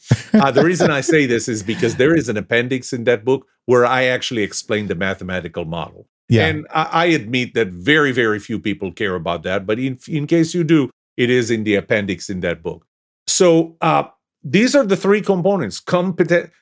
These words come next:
Speaker 1: competence and personality compatibility do not come at the expense of one another. They don't. The, the, I, I,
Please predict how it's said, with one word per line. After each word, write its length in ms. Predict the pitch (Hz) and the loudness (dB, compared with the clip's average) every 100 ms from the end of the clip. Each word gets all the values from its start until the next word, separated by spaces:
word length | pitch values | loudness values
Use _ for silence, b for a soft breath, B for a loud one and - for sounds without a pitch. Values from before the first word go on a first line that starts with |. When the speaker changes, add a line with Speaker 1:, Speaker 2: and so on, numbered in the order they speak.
| _ | _
Speaker 1:
competence 560 | - 214 233 233 220 180 | 0 0 2 0 2 2
and 180 | 156 127 | 0 2
personality 600 | 185 170 165 170 175 160 | 0 2 0 2 0 0
compatibility 720 | 151 131 147 139 147 151 143 | -2 0 2 2 2 2 2
do 240 | 120 151 | 4 4
not 400 | 139 156 175 - | 6 2 2 0
come 220 | 170 151 | -2 0
at 100 | 135 | -2
the 80 | 123 | -4
expense 420 | 117 - 135 120 | -4 -2 -4 -2
of 140 | 123 104 | -4 -4
one 180 | 107 104 | -6 -6
another. 360 | 98 90 - _ _ _ _ _ _ - | -8 -8 -12 _ _ _ _ _ _ -14
They 280 | 107 135 | 0 0
don't. 300 | 131 151 104 - _ _ _ _ _ _ - | 4 0 0 -10 _ _ _ _ _ _ -4
The, 280 | 120 - 156 | 0 0 -2
the, 360 | 147 - - | -6 -6 -2
I, 420 | 160 165 - 160 | -2 -2 -6 -2
I, 160 | 156 135 | -2 -4